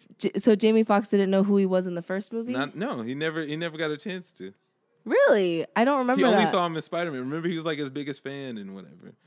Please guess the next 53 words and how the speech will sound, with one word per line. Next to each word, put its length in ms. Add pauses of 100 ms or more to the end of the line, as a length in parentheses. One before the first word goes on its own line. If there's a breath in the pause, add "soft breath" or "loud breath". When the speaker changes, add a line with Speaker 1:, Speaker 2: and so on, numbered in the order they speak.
(420)
Speaker 2:
When 140
he 60
was 140
Speaker 1:
He 120
Speaker 2:
a, 40
Speaker 1:
was 100
Speaker 2:
just 80
Speaker 1:
Spider-Man's 640
Speaker 2:
Yeah, 120
Speaker 1:
biggest 240
fan. 300
Speaker 2:
yeah. 220 (920 soft breath)
Speaker 1:
That 180
makes 220
sense. 320
I 60
gotta 180
watch 320
that 160
again. 500
Speaker 2:
Yeah, 160
he 140
was 100
n-, 140
yeah, 280
Speaker 1:
'Cause 100
that 140
Speaker 2:
so 40
Speaker 1:
is 100
a 60
plot 300
hole. 160 (100)
Speaker 2:
Yeah, 60
he 80
never 260
knew. 400
And 260
then, 340 (200 soft breath)
and 180
then 280 (240)
also, 680 (160)
and 320
this 160
is 140
one 240
that 260
I 200
didn't 220
really 180
hear 220
a 60
lot 260
of, 200